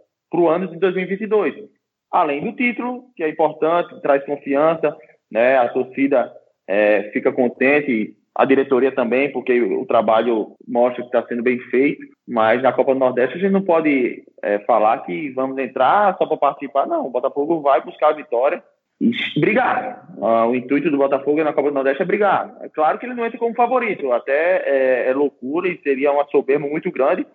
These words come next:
eu chegar aqui e falar: não, vamos brigar pra ser campeão, onde você vai ter um, um Bahia, onde vai ter um Sport, um Ceará, um Fortaleza, que tem um orçamento de dez vezes maior do que o, o do Botafogo. Mas o Bota-, mas o, o futebol permite a gente sonhar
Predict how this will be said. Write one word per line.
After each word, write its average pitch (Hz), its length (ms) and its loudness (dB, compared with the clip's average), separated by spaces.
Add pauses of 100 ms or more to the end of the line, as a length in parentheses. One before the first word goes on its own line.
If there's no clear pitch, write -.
eu 131 140 2
chegar 131 280 0
aqui 135 180 -4
e 180 80 -4
falar: 156 320 2
não, 139 280 -4
vamos 143 300 -8
brigar 135 260 2
pra 170 120 -2
ser 160 160 -6
campeão, 156 600 -2
onde 196 360 -2
você 143 260 0
vai 139 140 0
ter 143 80 -2
um, 139 200 -2 (140)
um 139 60 -4
Bahia, 139 500 2 (160)
onde 127 160 -6
vai 127 140 2
ter 135 80 0
um 131 100 -2
Sport, 131 400 0
um 151 140 -10
Ceará, 131 260 2
um 135 80 -6
Fortaleza, 151 560 -2
que 427 80 -6
tem 440 220 -2
um - 60 4
orçamento 175 540 0 (280)
de 160 520 -2
dez 180 380 0
vezes 202 380 -2
maior 160 360 0
do - 120 -14
que 175 100 -4
o, 151 360 -4
o 143 40 -8
do 156 80 -6
Botafogo. 147 680 -2 (180)
Mas 180 240 0
o 185 60 -4
Bota-, 185 460 0
mas 156 220 0
o, 185 280 0
o - 80 -4
futebol 196 680 0 (120)
permite 202 480 0
a 254 80 4
gente 202 220 -4
sonhar 139 360 0